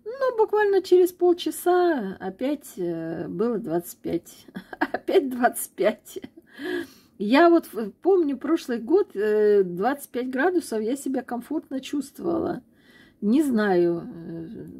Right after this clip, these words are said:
то есть, э, мне даже дети, допустим, приезжали, говорят: «Как ты в такой жарище сидишь?» Ну, я нормально себя чувствовала. А вот сейчас, ну, в общем, не переношу жару, хоть ты караул кричи.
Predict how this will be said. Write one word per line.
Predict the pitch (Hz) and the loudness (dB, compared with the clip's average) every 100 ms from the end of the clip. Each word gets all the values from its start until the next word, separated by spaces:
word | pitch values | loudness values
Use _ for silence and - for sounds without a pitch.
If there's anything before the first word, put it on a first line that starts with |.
| 254 | -12
то | - 214 | -4 -2
есть, | 202 - - | -4 -4 0
э, | 208 202 196 | 2 4 2
мне | 202 226 | 0 0
даже | 196 214 202 | 0 -2 -4
дети, | 185 220 185 | -4 -4 -4
допустим, | 175 175 - 185 202 185 | -4 -4 -6 -8 -6 0
приезжали, | 190 202 202 247 233 | 2 4 2 0 -2
говорят: | 190 190 190 175 | 0 2 2 0
«Как | - 277 | -4 -12
ты | - 277 | -10 -12
в | |
такой | - 277 277 | -10 -6 -4
жарище | 262 254 240 - 254 | -2 -2 -4 -6 -8
сидишь?» | 247 190 175 170 | -8 0 0 0
Ну, | 180 175 175 | -2 0 2
я | 170 175 | 2 0
нормально | 170 160 202 320 302 | -2 -2 -2 -4 -6
себя | 247 269 | -6 -6
чувствовала. | 269 214 208 - 202 190 185 - _ _ - - - - | -6 -10 -10 -6 -2 -2 -4 -8 _ _ -20 -20 -20 -6
А | - 240 | 4 4
вот | 247 285 | 4 -2
сейчас, | - 269 320 339 339 | -2 -2 2 2 2
ну, | 247 | -4
в | 254 294 | 0 0
общем, | 277 - 269 | 0 -2 -4
не | 277 | -4
переношу | 254 277 277 277 262 285 | -4 -4 -2 -4 -4 -4
жару, | 240 202 190 | 0 0 0
хоть | 226 196 | -2 -6
ты | 220 | -8
караул | - 208 208 185 175 | -4 2 4 4 2
кричи. | 180 175 - 180 | -6 -6 -6 -8